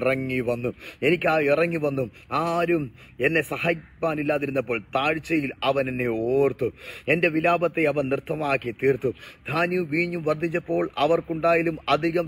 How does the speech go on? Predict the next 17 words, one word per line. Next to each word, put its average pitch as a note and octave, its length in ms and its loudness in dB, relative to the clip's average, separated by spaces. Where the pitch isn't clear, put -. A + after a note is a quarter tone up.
സന്തോഷം E3+ 480 0
എൻ്റെ A#3 200 6
ദൈവം G3 260 0
എൻ്റെ E3 220 -2
ഹൃദയത്തിൽ D#3 440 -2
നൽകി D#3 300 -2
എന്ന് E3+ 160 2
തൻ്റെ E3 300 2
ഇടത്തോടെ, F3 420 2
ധൈര്യത്തോടെ, F3 580 2
പ്രാഗൽഭ്യത്തോടെ, E3+ 800 2
ആമേൻ, E3+ 280 4
എൻ്റെ, E3 160 6
എന്നെ, D#3 160 4
എന്നെ E3+ 160 4
ശ്രവിക്കുന്ന, F3+ 480 2
ഈ - 20 4